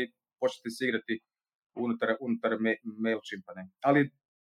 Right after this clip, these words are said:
opet, ona tri prioriteta. Kvaliteta, znači kvalitetni, e, kontakt, odnosno kvalitetni korisnici, budite, e, da,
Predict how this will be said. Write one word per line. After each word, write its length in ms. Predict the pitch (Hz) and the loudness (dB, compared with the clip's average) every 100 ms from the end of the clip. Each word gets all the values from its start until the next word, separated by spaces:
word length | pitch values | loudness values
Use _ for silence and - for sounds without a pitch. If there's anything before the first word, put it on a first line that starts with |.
| - | 6
opet, 260 | 165 156 147 | 6 6 4
ona 220 | 160 147 | 4 6
tri 180 | 156 160 | 4 4
prioriteta. 580 | 151 135 120 143 - 127 - | 4 4 4 2 0 -2 2
Kvaliteta, 520 | 160 170 170 170 131 | 4 4 2 2 4
znači 260 | 143 131 - | 2 0 0
kvalitetni, 560 | 147 156 160 156 151 143 _ _ _ _ | 0 0 -4 -2 -4 -4 _ _ _ _
e, 280 | 135 135 131 | 4 6 6
kontakt, 360 | 151 147 143 143 | 6 4 4 4
odnosno 260 | 160 139 123 | -2 -4 0
kvalitetni 460 | 151 165 160 160 - | 4 4 2 -4 0
korisnici, 640 | 156 147 143 - 139 131 - | 0 0 -6 -6 -2 -2 -4
budite, 440 | - 160 160 - | 0 0 0 2
e, 200 | 151 135 139 127 127 127 123 | 4 4 2 6 8 8 6
da, 120 | 135 | 2